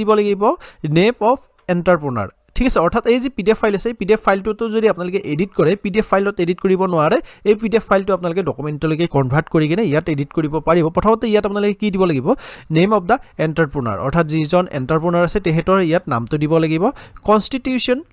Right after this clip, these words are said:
লিগেল ষ্টেটাছ যিটো আছে, এইটো আপোনালোকৰ ইণ্ডিভিজুৱেলি হ'ব লাগিব, ঠিক আছে? ইয়াত ইণ্ডিভিজুৱেল আছে। তাৰপিছত ফাদাৰ্ছ বা স্পঞ্চ নেমছটো ইয়াত আপোনালোকে দিব লাগিব, ঠিক আছে? ইয়াৰ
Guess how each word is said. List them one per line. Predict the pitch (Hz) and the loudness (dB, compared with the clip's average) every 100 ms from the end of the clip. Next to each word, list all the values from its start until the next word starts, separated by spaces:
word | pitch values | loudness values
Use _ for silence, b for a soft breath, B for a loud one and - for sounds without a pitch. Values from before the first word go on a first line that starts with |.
| 160 | -2
লিগেল | 156 190 208 | 2 2 2
ষ্টেটাছ | - 190 190 | -2 -2 -2
যিটো | 170 185 | -2 -2
আছে, | 175 | -2
এইটো | 185 185 | 0 0
আপোনালোকৰ | 170 175 185 180 | 0 -2 -2 -2
ইণ্ডিভিজুৱেলি | 175 180 170 165 175 | 0 2 2 2 2
হ'ব | 151 127 | 2 0
লাগিব, | 117 110 131 | -2 -4 -4
ঠিক | 226 | -2
আছে? | 294 | 0
ইয়াত | 147 147 156 | 0 0 0
ইণ্ডিভিজুৱেল | 151 143 151 143 | 0 0 0 0
আছে। | 269 - B B | -2 -2 B B
তাৰপিছত | 190 240 - | 2 2 0
ফাদাৰ্ছ | 190 180 220 - 190 | 0 2 2 0 2
বা | 220 - B - | 0 0 B -4
স্পঞ্চ | 202 190 208 - | 2 2 2 -2
নেমছটো | 202 190 - 208 180 | -4 -4 -4 -2 0
ইয়াত | 156 143 | 0 0
আপোনালোকে | 131 117 110 | -4 -4 -4
দিব | 104 104 | -4 -6
লাগিব, | 104 113 | -6 -4
ঠিক | 214 240 | -2 2
আছে? | 233 - _ - B B B | 0 0 _ -20 B B B
ইয়াৰ | 180 247 | 2 2